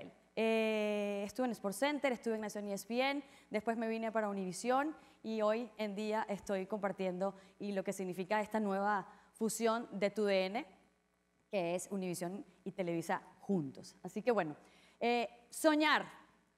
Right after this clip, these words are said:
trabajar, luchar, llegar a inspirar. Esas son las cinco palabras que creo que son claves para esta, para este día, para dejarles a ustedes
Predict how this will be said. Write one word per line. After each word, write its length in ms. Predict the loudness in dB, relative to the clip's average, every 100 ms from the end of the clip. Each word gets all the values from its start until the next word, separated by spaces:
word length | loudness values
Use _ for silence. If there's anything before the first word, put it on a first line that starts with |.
| _
trabajar, 680 | 4 6 6 6 6 4 2 -10 -20 _
luchar, 680 | 4 6 6 6 6 6 0 -14 -20 _ -6
llegar 460 | 2 4 6 4 2 -2
a 80 |
inspirar. 500 | -2 -2 0 2 2 0
Esas 180 | -6
son 100 | -4 -4
las 100 | -4
cinco 180 | -2
palabras 380 | 0 2 2 0
que 100 | -6
creo 340 | -2 0 0 -2 -6
que 80 | -4
son 200 | -2 -2
claves 460 | 2 4 4 2 0
para 240 | 0 0
esta, 720 | -2 0 0 2 2 0 -4 -4
para 120 | -4
este 200 | 0 0
día, 280 | 0 -2 -4
para 180 | -2 0
dejarles 340 | 0 2 2 0
a 40 |
ustedes 360 | 2 2 2